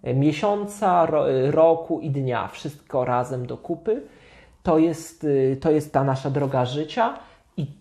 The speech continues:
i tu mówimy o tych, e, drogach, e, i sprawdzamy te osoby pod s-, punktem drogi życia. Więc ta czwórka z,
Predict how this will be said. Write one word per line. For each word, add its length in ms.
i 140
tu 120
mówimy 380
o 160
tych, 300
e, 360
drogach, 600
e, 20
i 60
sprawdzamy 760
te 340
osoby 280
pod 160
s-, 140
punktem 340
drogi 360
życia. 260
Więc 180
ta 120
czwórka 520
z, 300